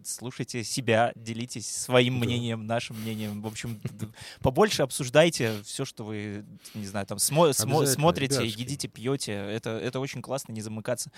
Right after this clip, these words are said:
Speaker 1: в своем пузыре. Главное, без снобизма. Главное, без вот этого вот «я посмотрел, значит, и это, это вот так вот и правильно».
Speaker 2: <laughs>
Speaker 1: Вот, э, так что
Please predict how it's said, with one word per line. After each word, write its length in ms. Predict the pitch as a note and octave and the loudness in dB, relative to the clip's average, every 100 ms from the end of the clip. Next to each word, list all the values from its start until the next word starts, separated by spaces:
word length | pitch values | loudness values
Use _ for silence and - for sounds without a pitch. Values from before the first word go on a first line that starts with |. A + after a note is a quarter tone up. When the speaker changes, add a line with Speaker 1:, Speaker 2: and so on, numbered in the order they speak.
| - - | -20 -10
Speaker 1:
в 40 | - | -4
своем 180 | B2 A#2+ | -4 -2
пузыре. 320 | A#2 B2 F3 | -4 -2 -2
Главное, 420 | A#2+ F3 E3+ B2 | 2 4 4 2
без 240 | A2 D#3 - | 2 0 0
снобизма. 560 | B2+ A#2+ A2 G2+ G2+ | -2 -4 -6 -10 -8
Главное, 360 | A2 D#3 C#3 A2+ | -4 -4 -2 -4
без 260 | G#2+ A2+ | -4 -4
вот 140 | A2 A#2+ | -6 -8
этого 180 | G#2 G2+ | -8 -8
вот 160 | G2+ | -8
«я 220 | A2+ B2 | -2 -2
посмотрел, 480 | G#2+ - B2+ F#3+ G#3 | -2 -6 -8 -4 -4
значит, 420 | E3 A#2+ A#2 A2+ | -6 -10 -12 -12
и 60 | A2 G#2+ | -12 -8
это, 380 | A#2+ E3 B2 G2+ F2 | -6 -4 -6 -6 -6
это 200 | D#3 A#2 | -4 -6
вот 160 | A2+ | 2
так 220 | F#3 F#3+ | 4 4
вот 140 | C#3 C3 | 2 -4
и 80 | A#2 | -6
правильно». 460 | - G#2 G2 E3 - - | -4 -6 -6 -12 -16 -16
Speaker 2:
<laughs> 160 | - G2+ | -16 -10
Speaker 1:
Вот, 220 | G2 - | -8 -6
э, 340 | A2 G#2+ G#2+ G2+ | -6 -4 -4 -6
так 140 | B2+ - | -8 -8
что 400 | - B2 A2+ | -6 -4 -4